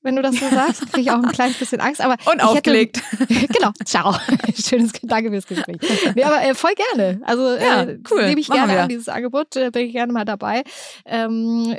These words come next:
Speaker 1: ich, äh, merke ja auch, dass, äh, man dann wie Kai eben hundert Liegestütze schafft. Vielleicht kriege ich das ja auch mal irgendwann hin.
Speaker 2: Daran
Speaker 1: Ähm,
Speaker 2: arbeiten wir.
Speaker 1: daran werden
Speaker 2: Aber
Speaker 1: wir
Speaker 2: zurück zu
Speaker 1: arbeiten.
Speaker 2: deiner Frage. Jetzt habe ich
Speaker 1: Ja,
Speaker 2: dich komplett
Speaker 1: also
Speaker 2: hier
Speaker 1: wie wichtig sind dann eben auch so große Namen?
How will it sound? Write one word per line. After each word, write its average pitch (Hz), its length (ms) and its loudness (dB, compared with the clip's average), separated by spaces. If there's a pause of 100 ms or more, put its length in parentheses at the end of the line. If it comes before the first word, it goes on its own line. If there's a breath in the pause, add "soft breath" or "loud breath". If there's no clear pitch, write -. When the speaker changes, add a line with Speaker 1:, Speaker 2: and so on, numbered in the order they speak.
Speaker 1:
ich, 220 200 -6
äh, 220 440 0
merke 214 460 -2
ja 226 180 0
auch, 220 220 0
dass, - 340 -6
äh, 214 260 -2
man 202 200 -2
dann 202 280 -4
wie 208 520 -4
Kai 220 340 -4
eben 208 520 -2
hundert 226 300 -2
Liegestütze 302 500 -4
schafft. - 400 -6
Vielleicht 240 260 -4
kriege 262 80 -4
ich 233 60 -8
das 226 160 -14
ja 202 120 -2
auch 156 80 -4
mal 160 160 -4
irgendwann 165 460 -8
hin. 208 240 0 (360 loud breath)
Speaker 2:
Daran 294 260 4
Speaker 1:
Ähm, - 40 4
Speaker 2:
arbeiten - 280 2
wir. 143 180 -2 (260)
Speaker 1:
daran 220 300 0
werden 214 120 0
Speaker 2:
Aber 220 120 4
Speaker 1:
wir 196 60 2
Speaker 2:
zurück 269 180 4
zu 277 60 -2
Speaker 1:
arbeiten. 294 140 2
Speaker 2:
deiner 220 200 2
Frage. 175 300 2
Jetzt 175 160 0
habe 208 80 2
ich 233 60 4
Speaker 1:
Ja, 214 80 2
Speaker 2:
dich 180 80 -4
komplett 202 400 2
Speaker 1:
also 196 140 4
Speaker 2:
hier 311 140 2
Speaker 1:
wie 247 60 -6
wichtig 285 380 -2
sind 254 400 -4
dann 226 200 -2
eben 226 340 -4
auch 214 460 -4
so 220 380 -2
große 262 360 -2
Namen? 165 380 -8